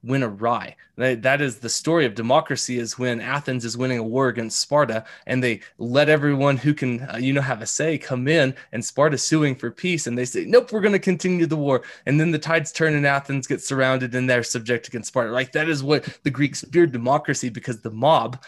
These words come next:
sometimes can't be trusted. But it is our duty as citizens, as a,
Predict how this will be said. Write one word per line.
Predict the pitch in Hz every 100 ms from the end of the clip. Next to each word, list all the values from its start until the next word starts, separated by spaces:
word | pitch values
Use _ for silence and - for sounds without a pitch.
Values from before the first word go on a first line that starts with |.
| -
sometimes | - 135 131 143 -
can't | 135 113
be |
trusted. | 110 165 165 127
But | 131 123 - _ _ _ _ _ _ _
it | 151 151
is | 160
our | 139 143
duty | 123 - 143 156 156 110 - _ _
as | 127 120
citizens, | - 156 160 - 139
as | 127 117
a, | 113